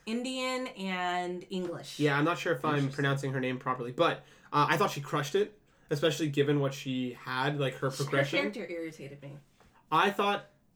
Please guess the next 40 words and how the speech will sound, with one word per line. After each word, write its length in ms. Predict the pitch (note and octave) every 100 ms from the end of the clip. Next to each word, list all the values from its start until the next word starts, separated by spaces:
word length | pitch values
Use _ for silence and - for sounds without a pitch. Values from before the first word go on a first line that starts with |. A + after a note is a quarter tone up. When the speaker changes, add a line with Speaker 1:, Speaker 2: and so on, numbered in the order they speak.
| _ -
Speaker 2:
I 180 | E3+
really 200 | G#3 G3+
liked 220 | D#3+ C#3 C#3
her. 260 | A#2 C#3 - -
Speaker 1:
Mm, 160 | F#3 D#3+
Speaker 2:
And, 100 | D#3
like, 120 | D3+
Speaker 1:
she 60 |
Speaker 2:
I, 80 | D#3+
Speaker 1:
irritated 300 | D#3 F3+ D#3+
me. 60 | -
Speaker 2:
I 360 | D#3 D#3+ D#3 D#3
liked 500 | D3 D3 C#3+ - - _ -
her 100 | D3
portrayal 460 | C#3+ C#3 C3 C3
of 120 | B2 A#2+
it 100 | -
as 120 | B2+
well. 340 | B2 A#2 A#2 -
But, 200 | D3 D3 C#4+
Speaker 1:
I 40 |
Speaker 2:
um, 80 | D4
Speaker 1:
thought 120 | D4
she 140 | - G4
was 120 | E4
bitching. 600 | A3 G#3+ G#3+ A3+ F#3 D#3+
Like, 220 | F#3 G3
ter-, 180 | C#4 C4 B3
like, 200 | C4 - - - _ - C4+
this 220 | C#4+ E4 E4+
is, 120 | C4+ -
this 260 | A3+ B3+
is 120 | C4+ A#3
my 220 | G3 F3+
problem. 440 | - - - F#3 F#3+
You 600 | A3+ C4+ D#4 E4 E4+ E4+ _ _ - F#3
gave 400 | G3+ A3 B3+ A#3+ G#3
up 240 | G3 G3
your 320 | F3+ E3 G3+ A3
uterus. 640 | G3+ F3 D#3 C#3 C#3+